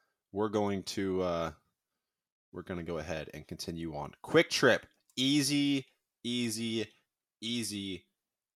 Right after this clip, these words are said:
uh, A tier. Quick Trip, v-,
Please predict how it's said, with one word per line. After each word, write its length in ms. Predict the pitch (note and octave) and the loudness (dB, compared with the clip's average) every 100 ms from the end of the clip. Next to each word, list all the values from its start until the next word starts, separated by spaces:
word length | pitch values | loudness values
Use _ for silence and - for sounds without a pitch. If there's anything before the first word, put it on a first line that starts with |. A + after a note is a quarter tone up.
| - | 0
uh, 420 | F#2+ F#2 F2+ E2+ - _ - | 2 4 4 0 -4 _ -2
A 180 | G2+ | -2
tier. 380 | F#2+ F#2+ E2 D2+ _ _ _ _ _ | -2 -4 -4 -4 _ _ _ _ _
Quick 200 | D3 - | 0 2
Trip, 280 | - C#3+ - _ _ _ _ _ G#2 | 6 6 4 _ _ _ _ _ -20
v-, 440 | F#2+ A2 G2+ | -20 -18 -16